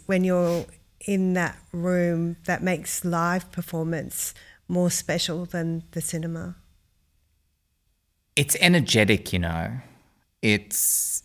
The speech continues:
Speaker 2: the energy of seeing and hearing and feeling the bodies on stage, telling the stories and moving and, um,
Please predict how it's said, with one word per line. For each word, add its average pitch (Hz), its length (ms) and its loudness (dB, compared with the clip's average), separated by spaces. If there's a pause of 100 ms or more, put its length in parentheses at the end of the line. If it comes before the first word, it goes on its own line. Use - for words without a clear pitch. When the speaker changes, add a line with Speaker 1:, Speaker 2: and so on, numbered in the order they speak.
(100)
Speaker 2:
the 107 420 -2
energy 104 840 4
of 90 640 -4 (920)
seeing 92 640 4
and 90 220 -2
hearing 90 580 0
and 82 140 -2
feeling 92 680 -2
the 82 80 -6
bodies 82 840 -4
on 82 200 -4
stage, 76 840 -8 (1400)
telling 90 360 0
the 78 60 -8
stories 76 800 -10 (100)
and 87 180 0
moving 80 580 -4
and, 80 260 -4 (600)
um, 82 340 0